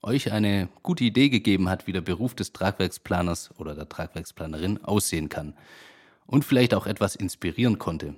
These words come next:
euren eigenen Weg zu gehen. Wenn ihr mehr über die vielen unterschiedlichen Berufe im Ingenieurbereich erfahren möchtet, abonniert einfach den Inchcast.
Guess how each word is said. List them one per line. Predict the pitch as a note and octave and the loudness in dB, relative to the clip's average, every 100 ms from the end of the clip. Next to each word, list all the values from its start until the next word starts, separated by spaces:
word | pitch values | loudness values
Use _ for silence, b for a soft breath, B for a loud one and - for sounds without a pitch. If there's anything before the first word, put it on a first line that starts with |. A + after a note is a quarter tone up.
| - | -12
euren | - E2+ E2+ | -6 -4 -2
eigenen | E2 G2 G#2 F#2+ | -2 0 0 2
Weg | G2+ - | 0 0
zu | F2+ | -8
gehen. | D#2 D2 - _ _ _ _ | -8 -8 -12 _ _ _ _
Wenn | - A2 | 2 6
ihr | A2 | 8
mehr | A2+ D3 | 8 8
über | C#3+ | 6
die | B2+ | 2
vielen | - D3+ C#3+ | 4 4 4
unterschiedlichen | C#3 B2+ - A2 G2 F#2+ | 4 0 0 -2 -4 -2
Berufe | F2+ G2+ B2 | -2 -2 -4
im | E2+ E2+ | -4 -2
Ingenieurbereich | F2 F#2 F#2+ G2+ F2 F2 | -4 -4 -4 -2 -2 -2
erfahren | D#2+ - F#2+ F#2+ | -6 -2 -2 0
möchtet, | D#2+ - F2 - B B B B B | -4 -6 -8 -10 B B B B B
abonniert | - F#2 G2+ B2 D#3 - | -6 0 6 6 6 4
einfach | G#2+ G#2 - | 2 2 -2
den | F2+ | -4
Inchcast. | G#2+ - - D#2 - - | -2 -2 -2 -4 -6 -16